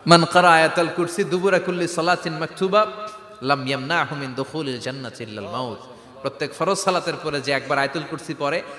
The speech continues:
তার জান্নাতে ঢোকার ক্ষেত্রে আর কোনো বাধা থাকে না একটা জিনিস ছাড়া, সেটা হচ্ছে মরণ। লোকটা মরে না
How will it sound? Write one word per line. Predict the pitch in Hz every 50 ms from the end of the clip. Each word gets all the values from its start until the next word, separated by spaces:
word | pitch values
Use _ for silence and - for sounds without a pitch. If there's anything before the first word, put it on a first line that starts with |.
| - -
তার | - 151 143 135
জান্নাতে | 135 147 156 170 185 180 151 175
ঢোকার | 151 160 156 - 170 156
ক্ষেত্রে | 143 160 - 147 143
আর | 143 151 165 170
কোনো | - 175 160 156
বাধা | 143 135 135 135 139 160 151
থাকে | - - 151 151 165
না | 165 160
একটা | 202 285 285 - - - 240 208
জিনিস | 160 175 170 160 156 - -
ছাড়া, | - - 175 180 214 254 311 330 - - - - - - - - - - -
সেটা | - 156 156
হচ্ছে | 151 160 151 - 170
মরণ। | 156 147 147 143 139 131 127
লোকটা | 147 151 - - 165 151
মরে | 147 147 151 160 165 175
না | 190 208 220